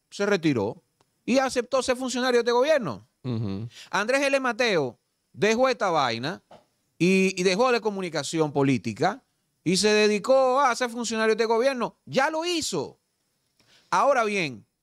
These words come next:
Speaker 1: no me venga con la cantaleta de que usted es independiente y que usted interpela.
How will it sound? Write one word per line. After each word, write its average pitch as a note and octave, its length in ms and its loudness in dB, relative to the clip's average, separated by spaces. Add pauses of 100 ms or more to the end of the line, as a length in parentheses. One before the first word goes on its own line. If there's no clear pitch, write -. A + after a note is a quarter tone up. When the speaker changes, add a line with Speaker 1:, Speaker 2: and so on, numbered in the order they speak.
(220)
Speaker 1:
no F3+ 220 0
me D4 140 0
venga C#4+ 300 0
con B3+ 200 2
la B3 120 -2
cantaleta G#3+ 800 -2 (380)
de F#3 180 0
que F#3+ 80 -8
usted F#3+ 180 0
es - 20 0
independiente G#3+ 880 -2 (480)
y F#3+ 120 0
que F#3 100 -2
usted F3+ 160 0
interpela. G3 760 -2